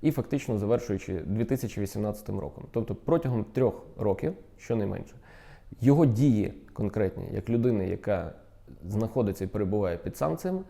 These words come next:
порушували санкційний режим Сполучених Штатів. Перший блок порушень — це його взаємні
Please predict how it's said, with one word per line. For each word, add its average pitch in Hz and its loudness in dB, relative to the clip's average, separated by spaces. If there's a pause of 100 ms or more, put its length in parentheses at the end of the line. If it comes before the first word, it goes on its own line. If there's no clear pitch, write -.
(560)
порушували 165 8
санкційний 107 0
режим 117 -2
Сполучених 104 -4
Штатів. - -10 (160)
Перший 139 6
блок 101 0
порушень — 156 2 (580)
це 165 4
його 117 2
взаємні 120 2